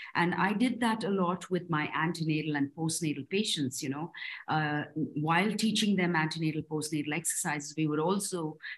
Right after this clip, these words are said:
troubleshoot and talk about their problems. And it was a very, very invigorating, they were very invigorating sessions. So that would be,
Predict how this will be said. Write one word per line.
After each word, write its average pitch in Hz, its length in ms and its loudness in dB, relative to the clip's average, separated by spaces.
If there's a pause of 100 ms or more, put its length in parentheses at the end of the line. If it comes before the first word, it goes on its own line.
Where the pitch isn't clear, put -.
(100)
troubleshoot 160 560 2
and 156 140 0
talk 143 240 -2
about 147 300 -4
their 147 180 -4
problems. 156 460 0
And 156 120 2
it 170 140 -4
was 185 160 -4
a 170 40 -10 (120)
very, 190 260 0
very 165 380 -2 (340)
invigorating, 175 920 6 (100)
they 160 80 2
were 156 120 2
very 202 280 4
invigorating 135 540 0
sessions. - 580 -4 (260)
So 185 220 2
that 196 240 2 (160)
would 185 260 2
be, 170 400 2